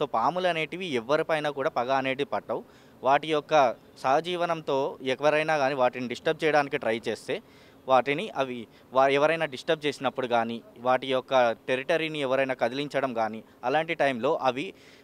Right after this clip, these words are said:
మనుషులని క-, కరవడానికి ట్రై చేస్తూ ఉంటాయి. అది కూడా సాధారణంగా చెయ్యవు. వాటి జోలికి వెళ్ళినప్పుడు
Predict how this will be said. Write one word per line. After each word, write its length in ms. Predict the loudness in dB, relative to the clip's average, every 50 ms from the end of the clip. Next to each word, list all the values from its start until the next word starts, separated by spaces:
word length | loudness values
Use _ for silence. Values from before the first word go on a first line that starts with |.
| _ _ -6 -4 -2 0
మనుషులని 520 | 0 0 0 -2 -2 -2 0 0 0 0
క-, 260 | 2 4 6 6 6
కరవడానికి 520 | 6 4 4 4 4 4 4 2 2 0 -2
ట్రై 200 | 0 0 0 2 0
చేస్తూ 240 | -2 -2 -2 -4 -4
ఉంటాయి. 240 | -4 -4 -4 -4 -4
అది 180 | -4 -4 -4 -2
కూడా 220 | -2 0 0 2
సాధారణంగా 580 | 2 2 0 0 2 2 0 -2 -2 -2 -2 -2 -2 -4
చెయ్యవు. 220 | -4 -4 -4 -2
వాటి 260 | 0 0 0 0 -2
జోలికి 360 | -4 -4 -2 -2 -2 -2 -2
వెళ్ళినప్పుడు 540 | -2 -2 -2 -2 -2 -2 -4 -4 -6 -10 -10